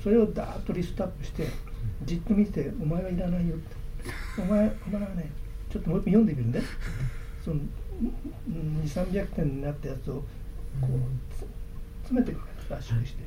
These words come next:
Speaker 1: それで最終的に、まあ、三十冊にして、で、大体こんな感じだけど、「本当に出す？」って、その、出版社の社長に聞いたら、から、「出す」って言うから、「じゃあ、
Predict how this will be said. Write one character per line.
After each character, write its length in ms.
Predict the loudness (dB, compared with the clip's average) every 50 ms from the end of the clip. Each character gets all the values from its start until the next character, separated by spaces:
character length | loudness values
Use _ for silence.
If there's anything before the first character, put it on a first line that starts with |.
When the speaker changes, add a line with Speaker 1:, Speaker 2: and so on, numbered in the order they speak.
| -6 -8 -8 -8 -8 -8 -8 -8 -8 -8 -8 -8 -8 -8 -8 -8 -2 4
Speaker 1:
そ 60 | 6
れ 60 | 6 6
で 40 | 8
最 220 | 8 8 8 8
終 120 | 8 6 6
的 200 | 4 2 0 2
に、 160 | 2 2 2
ま 200 | 2 2 0 0
あ、 40 | -2
三 240 | -2 -2 -2 0 0
十 100 | -2 -2
冊 320 | -4 -4 -4 -4 -4 -4
に 140 | -4 -2 -2
し 100 | -4 -4
て、 180 | -4 -4 -4 -4 -6 -6 -8 -8 -8 -6 -6 -6 -6 -4 -4 -4 -4 -4 -4 -4 -6 -6 -6 -8 -8 -4 -2
で、 200 | -2 -2 -2 -2 -4 -4
大 160 | -2 -2 0
体 140 | 4 2 2
こ 120 | 2 2 0
ん 60 | 0
な 80 | 0
感 220 | -2 0 0 0 0
じ 60 | 0
だ 40 | 0
け 60 | -2
ど、 160 | -2 -4 -4 -6 -4
「本 160 | 0 0 2
当 100 | 2 2
に 80 | 0 0
出 120 | 0 0
す？」 120 | 0 -2 -2
っ 20 | -4
て、 240 | -4 -6 -6 -6 -6 -6 -6 -6 -6 -6 -6 -4
そ 60 | -4
の、 80 | -4 -4
出 60 | -4 -6 -6 -6 -6 -6 -6 -8 -8 -8 -8 -6 -4
版 120 | -4 -2
社 100 | -2 -2
の 80 | -4 -4
社 100 | -4 -4 -4 -2
長 60 | -2
に 120 | -2 -4
聞 100 | -2 -4
い 40 | -4
た 100 | -4 -4
ら、 120 | -6 -6 -6 -6 -6 -4
か 120 | -4 -4 -4
ら、 80 | -4 -4 -2 -2 -2 -4
「出 60 | -4
す」 40 | -4 -6
っ 0 |
て 40 | -6
言 80 | -6
う 20 | -6
か 80 | -6
ら、 60 | -6 -6 -6 -6 -6 -6 -6 -6 -6 -4
「じ 80 | -4
ゃ 40 |
あ、 20 | -2